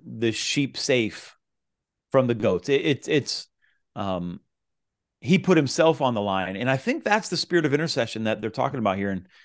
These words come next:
that Peter's talking about. Like, you don't get to separate yourself from the people who are in sin. This is,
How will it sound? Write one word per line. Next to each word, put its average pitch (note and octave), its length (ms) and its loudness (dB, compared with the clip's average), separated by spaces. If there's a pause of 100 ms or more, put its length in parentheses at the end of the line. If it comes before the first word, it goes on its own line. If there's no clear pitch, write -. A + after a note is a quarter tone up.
(140)
that - 160 -2
Peter's F#3+ 360 4
talking G#2 280 2
about. D2+ 400 -6 (140)
Like, F2+ 400 -6 (480)
you C3+ 100 4
don't F#3+ 120 4
get G#3+ 100 0
to G3 80 0
separate F3 520 2
yourself D3+ 420 -2
from A#2 120 -4
the A2+ 80 -2
people A#2 280 -6
who A2+ 100 0
are G#2+ 100 4
in G2 120 -2
sin. G#2+ 360 -4
This G2 220 -6
is, A2 300 -8